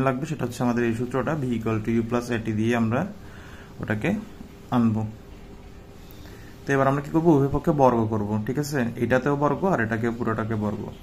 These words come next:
এটাকে বর্গ করলে, V কে বর্গ করলে কি হবে? ভি স্কয়ার। আর এটা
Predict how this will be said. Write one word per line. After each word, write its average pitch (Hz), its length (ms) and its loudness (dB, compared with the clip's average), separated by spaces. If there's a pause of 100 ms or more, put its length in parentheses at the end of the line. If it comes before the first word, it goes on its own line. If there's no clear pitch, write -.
এটাকে 120 300 -2
বর্গ 131 140 2 (100)
করলে, 135 260 2
V - 20 -2 (140)
কে 139 160 2
বর্গ 117 200 0
করলে 123 220 2
কি 123 140 0
হবে? 110 140 0 (100)
ভি 120 100 0 (140)
স্কয়ার। 110 340 -4 (680)
আর - 160 2
এটা 117 120 2